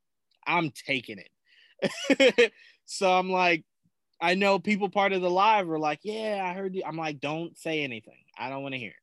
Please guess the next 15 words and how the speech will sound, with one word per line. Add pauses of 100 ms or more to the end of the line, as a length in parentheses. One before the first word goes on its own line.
(220)
Keep
it
to
yourself. (300)
Talk
to
somebody
else
about (1160)
it." (160)
<laughs>
I
wanna
know
nothing.